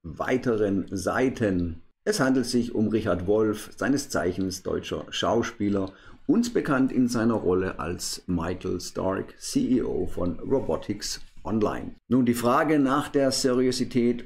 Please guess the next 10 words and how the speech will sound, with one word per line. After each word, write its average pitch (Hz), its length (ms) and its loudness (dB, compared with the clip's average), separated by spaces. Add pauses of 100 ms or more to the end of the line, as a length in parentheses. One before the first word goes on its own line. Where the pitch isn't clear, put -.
und 120 260 4
Vertrauenswürdigkeit 117 1400 -2
dürfte 104 280 -2
damit 90 460 -2
hinreichend - 1040 -8
beantwortet - 720 -4
sein. - 360 -10 (120)
Nun, 120 420 2
mein 107 240 0
Fazit, 135 720 0